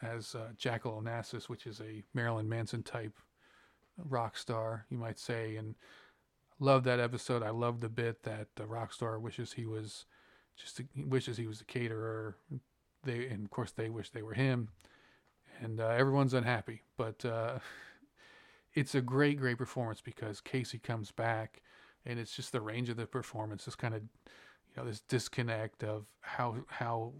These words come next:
she thinks Henry's gonna react, how Henry does react, um, her shock that Henry would, you know, be in a relationship, um, with Uda. And also you get the kind of, uh, the establishment of her relationship with Lydia,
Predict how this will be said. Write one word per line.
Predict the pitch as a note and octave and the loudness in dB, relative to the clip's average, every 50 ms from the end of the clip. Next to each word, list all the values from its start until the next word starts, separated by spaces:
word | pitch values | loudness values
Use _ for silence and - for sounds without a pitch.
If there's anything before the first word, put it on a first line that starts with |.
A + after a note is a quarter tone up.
| D3 | -14
she | - - - C3 | -12 -10 -10 -6
thinks | - - C3 C#3+ C3 - | 0 4 4 4 4 4
Henry's | - C3 C3 B2+ B2+ A2+ | 2 2 2 2 2 0
gonna | A#2 - A#2+ A#2+ A2+ | 0 -2 -2 -2 -2
react, | A2+ A2 A2 A2 G#2+ G2+ - | -2 -4 -4 -4 -6 -6 -4
how | - A#2+ A2 | -4 -4 -4
Henry | - A#2 A2+ G#2+ G#2 G2+ | -2 -4 -6 -6 -8 -8
does | G#2+ A2+ A2+ A#2 A#2+ A2+ A#2+ | -8 -6 -4 -2 -2 -4 -4
react, | A2+ A2 A2 G#2+ G#2+ A2 G#2+ G#2 G#2 - - - - _ - - - - - - _ _ - | -6 -4 -4 -2 -4 -4 -4 -6 -8 -10 -16 -20 -20 _ -20 -20 -20 -20 -20 -20 _ _ -8
um, | A#2+ A2+ G#2 G#2 G2+ - - | -8 -6 -6 -8 -8 -2 2
her | C#3+ C3 | 2 2
shock | G#2 - - - A#2+ A#2+ A2+ - - | 2 0 -2 -2 -2 -2 -2 -4 -4
that | - A2+ A#2+ B2 | -4 -4 -4 -4
Henry | - - B2 A#2 A2+ A#2 A2+ A2 | -4 -2 -2 0 0 -2 -2 -2
would, | G#2+ G#2+ G#2 G#2+ G#2+ _ - - - - - - - _ _ _ _ B2+ | -4 -4 -6 -6 -10 _ -20 -20 -20 -20 -20 -20 -20 _ _ _ _ -14
you | B2 | -12
know, | A#2 A2+ G#2+ G#2 _ - | -12 -12 -14 -14 _ -6
be | B2 A#2+ A#2 | -4 -2 -2
in | A2+ | -2
a | A2 G#2 | -4 -6
relationship, | G#2+ A2+ C3 D3 C#3 - - B2 - - - A#2+ A#2 A2 _ _ _ - - - | -4 0 0 0 0 0 -2 -4 -4 -4 -4 -4 -4 -4 _ _ _ -12 -6 -6
um, | B2+ A2+ A2 A2 A2 G#2+ A2 A2 - _ _ _ _ - _ _ _ _ - - | -4 -4 -4 -6 -6 -8 -8 -10 -14 _ _ _ _ -20 _ _ _ _ -8 -8
with | A#2+ B2 - | -8 -6 -2
Uda. | - C3+ C3+ B2 A#2 A#2 A#2 A2 - _ _ - | 0 0 2 2 2 0 0 -4 -8 _ _ 0
And | C3+ C3+ | 4 6
also | D3 D#3 D3 - F#3 | 6 6 6 4 4
you | D#3 C#3+ | 4 4
get | C3 B2+ C#3 C3 - | 4 4 2 0 0
the | - C3 A#2+ | -2 -4 -4
kind | - - C3+ B2+ | -2 -2 -2 -2
of, | A#2 A2 G#2+ A2 | -2 -4 -4 -6
uh, | A2 G#2+ A2 G#2+ A2+ B2 - _ _ _ _ | -6 -4 -6 -6 -8 -12 -18 _ _ _ _
the | - A#2+ A2+ | -6 -6 -6
establishment | - - - B2+ B2 B2+ B2+ B2+ A2 - - A#2+ A2+ A2+ | -4 -2 0 2 2 4 2 2 0 0 -2 -2 0 0
of | A2 G#2+ A2 - - _ - - - - - - | -2 -4 -6 -10 -14 _ -20 -20 -20 -18 -6 2
her | - C#3 | 4 4
relationship | C3+ C3 B2+ B2+ B2 A#2 - C3 - - - B2 A2 - | 6 6 4 2 0 -2 -4 -6 -6 -6 -6 -8 -6 -6
with | A#2 G#2+ - - | -8 -8 -6 -4
Lydia, | A#2+ A#2+ B2 C3 C3+ C3 C#3+ D#3 E3 | 0 0 0 2 2 0 0 -2 -4